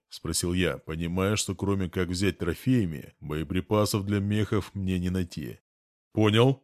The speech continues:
сделаю», — ответил майор Барс и внезапно втянул голову в плечи, потому что мимо нас просвистел снаряд. Защитное поле, конечно же, было сильным, но вражеский огонь был очень сильным, и потому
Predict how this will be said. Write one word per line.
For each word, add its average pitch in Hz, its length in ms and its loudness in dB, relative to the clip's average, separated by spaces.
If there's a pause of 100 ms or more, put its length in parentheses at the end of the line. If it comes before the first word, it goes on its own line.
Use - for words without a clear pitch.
(140)
сделаю», — 87 640 4 (180)
ответил 98 540 0
майор 98 280 2
Барс 113 420 4
и - 20 -4
внезапно 101 580 2
втянул 117 400 0
голову 101 400 4
в - 60 -8
плечи, 123 400 2
потому 98 480 -4
что 120 240 -2
мимо 90 260 0
нас 90 320 -2
просвистел 87 640 -4
снаряд. 82 500 -4 (540)
Защитное 107 680 0
поле, 131 340 6
конечно 110 500 0
же, 113 220 2
было 107 320 2
сильным, 82 560 0
но 80 240 -6
вражеский 101 580 2
огонь 110 300 4
был 110 320 2
очень 117 380 4
сильным, 71 520 -6
и 80 240 -6
потому 98 640 2